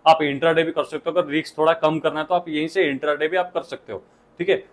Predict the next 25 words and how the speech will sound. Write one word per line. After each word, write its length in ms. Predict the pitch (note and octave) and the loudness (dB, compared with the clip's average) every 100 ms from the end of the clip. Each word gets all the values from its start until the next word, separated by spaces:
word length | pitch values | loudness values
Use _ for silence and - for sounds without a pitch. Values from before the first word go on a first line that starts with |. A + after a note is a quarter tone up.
| - | -2
तो 60 | E3+ | 2
यहाँ 200 | D#3 D#3+ | 4 4
पे 120 | F3 | 4
आठ 240 | D3+ E3 | 6 6
रुपए 180 | D#3+ E3+ | 4 -2
में 140 | E3+ F3+ | -2 -2
कहाँ 180 | D#3+ | -2
पे 100 | E3 | -2
मिला 200 | E3+ E3 | -2 4
आपको, 220 | E3 D#3+ E3 | 4 4 -2
लगभग 380 | C#3 C3+ F3 - - | -4 -2 -2 -4 -6
दो 140 | C3 D#3+ | 2 4
बजे 200 | D#3 D#3 | 4 2
के 80 | D3+ | 2
आसपास 380 | C#3 - D3+ D3+ | 2 0 -6 0
ये 40 | |
आपको 220 | C#3 D#3+ D#3 | 0 0 -2
target 420 | C3 A#2+ C#3 A#2+ | 0 0 -4 -2
दे 140 | B2+ | -2
दिया 220 | A#2+ C#3 | 0 -2
जो 140 | C#3+ B2+ | 0 0
आपको 220 | A#2+ - | 0 -2
target 380 | D3 A#2 A2 B2 | -6 -6 -4 -8
चाहिए 280 | - A2+ A#2 | -6 -2 -2
था। 180 | A2+ C3+ | 2 2